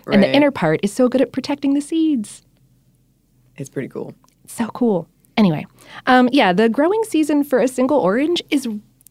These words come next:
Speaker 1: fairly long. I didn't know this. Um, the trees will flower in the winter. Fruit will begin developing in spring, and the resulting oranges will ripen that, that fall or winter.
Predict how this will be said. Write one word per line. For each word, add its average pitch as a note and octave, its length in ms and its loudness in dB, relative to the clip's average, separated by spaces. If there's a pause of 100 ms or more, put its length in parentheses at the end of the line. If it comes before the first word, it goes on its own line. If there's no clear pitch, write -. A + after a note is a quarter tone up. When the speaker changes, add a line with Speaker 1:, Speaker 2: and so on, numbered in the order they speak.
Speaker 1:
fairly F4 320 2
long. G3+ 440 2
I A#3+ 100 2
didn't D#4+ 200 0
know C4+ 160 4
this. E3 280 -2
Um, A#3+ 280 4 (200)
the C4+ 120 4
trees D#4 380 0
will D4+ 100 0
flower C4 480 2
in G#3+ 160 2
the G3 60 2
winter. E3+ 400 0 (340)
Fruit - 260 0
will C4+ 120 2
begin A#3 360 2
developing B3 520 2
in F3 160 0
spring, F3+ 560 0 (280)
and A3 100 4
the G#3 60 4
resulting A#3 360 0
oranges G#3 720 2 (180)
will F#3 180 2
ripen D#3+ 600 0
that, G3+ 200 0 (260)
that A3+ 180 2
fall D3 260 0
or B2+ 80 -8
winter. C3+ 380 -8